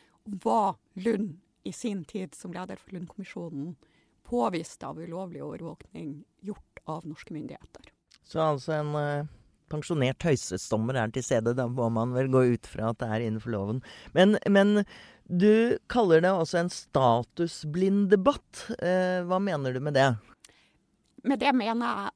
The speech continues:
Speaker 1: at folk som har diskutert dette både i og utenfor, eh, massemediene, både på sosiale medier og innenfor avisspalter, har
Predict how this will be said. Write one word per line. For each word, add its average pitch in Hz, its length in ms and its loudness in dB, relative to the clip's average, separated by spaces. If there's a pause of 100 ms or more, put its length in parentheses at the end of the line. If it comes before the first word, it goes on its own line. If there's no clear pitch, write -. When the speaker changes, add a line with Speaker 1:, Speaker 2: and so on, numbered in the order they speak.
(180)
Speaker 1:
at - 260 -20 (400)
folk - 400 -8
som 208 240 -8 (140)
har 240 340 -2
diskutert - 760 -12 (120)
dette - 440 -10
både 202 320 -10
i 233 240 -4
og - 120 -16
utenfor, - 560 -12
eh, 190 320 -10 (360)
massemediene, 196 720 -6 (280)
både 196 240 -6
på 175 80 -14
sosiale 226 400 -4
medier 175 480 -10 (140)
og 170 200 -12 (300)
innenfor 220 480 -4
avisspalter, - 680 -12 (600)
har 247 180 -2